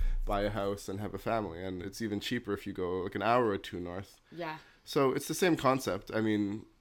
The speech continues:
Speaker 1: rural Ontario is very similar to rural New Brunswick.
Speaker 2: Yes,
Speaker 1: And like we just
Speaker 2: hundred percent.
Speaker 1: said, it's,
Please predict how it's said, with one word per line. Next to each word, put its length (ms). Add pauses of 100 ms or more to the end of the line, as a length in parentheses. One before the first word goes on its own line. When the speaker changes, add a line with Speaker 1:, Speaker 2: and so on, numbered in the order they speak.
(180)
Speaker 1:
rural 320
Ontario 460
is 100
very 180
similar 340
to 80
rural 440
New 120
Brunswick. 480 (520)
Speaker 2:
Yes, 600
Speaker 1:
And 140
like 120
we 80
just 220
Speaker 2:
hundred 0
percent. 0
Speaker 1:
said, 140
it's, 340